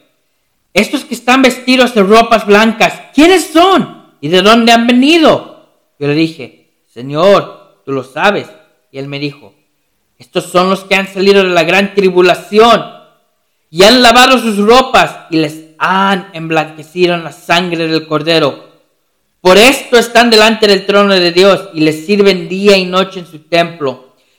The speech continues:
Y el que está sentado sobre el trono extenderá su tabernáculo sobre ellos. Ya no tendrán hambre ni sed, y el sol no caerá más sobre ellos, ni calor alguno.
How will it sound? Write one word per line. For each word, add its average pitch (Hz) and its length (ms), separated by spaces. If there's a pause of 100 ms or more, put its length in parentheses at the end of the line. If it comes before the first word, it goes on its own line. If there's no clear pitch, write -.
(140)
Y 180 80
el 190 100
que 220 80
está 262 240
sentado 262 540
sobre 214 240
el 196 160
trono 233 300
extenderá 202 540
su 208 120
tabernáculo 190 840
sobre 160 360
ellos. 143 320 (760)
Ya 143 100
no 180 160
tendrán 175 400
hambre 180 320
ni 170 140
sed, 208 400 (320)
y 151 60
el 156 180
sol 226 200
no 233 180
caerá 202 340
más 247 240
sobre 226 280
ellos, 247 420
ni 151 100
calor 170 380
alguno. 175 800